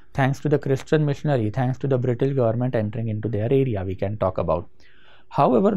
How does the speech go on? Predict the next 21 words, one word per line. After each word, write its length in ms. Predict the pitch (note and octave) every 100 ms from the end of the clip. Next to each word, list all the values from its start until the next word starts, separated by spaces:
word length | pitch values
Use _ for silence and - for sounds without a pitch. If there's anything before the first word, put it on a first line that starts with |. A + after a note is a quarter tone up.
| D3
north 260 | D3+ E3 F3
eastern 260 | - F3 D#3+
tribal 300 | C3+ B2+ C3
आपको 200 | B2 D3
आज 200 | C3 A#2+
भी 100 | C3+
दिखाई 300 | C3 C3 B2
देंगे 280 | B2+ G#2+ F#2+
कि 120 | B2
majority 540 | B2 A#2+ C#3+ C#3+ D3
of 80 | C#3 C3+
the 60 | B2+
time 220 | A#2+ A#2+
period 200 | A#2+ G#2+
में 100 | A2+
इनका 180 | A#2+ D3+
रिलीजन 400 | D3 D3+ E3 D#3+
ही 120 | D3
नहीं 180 | B2+ G2
होता 260 | F2 - F2
है। 160 | E2+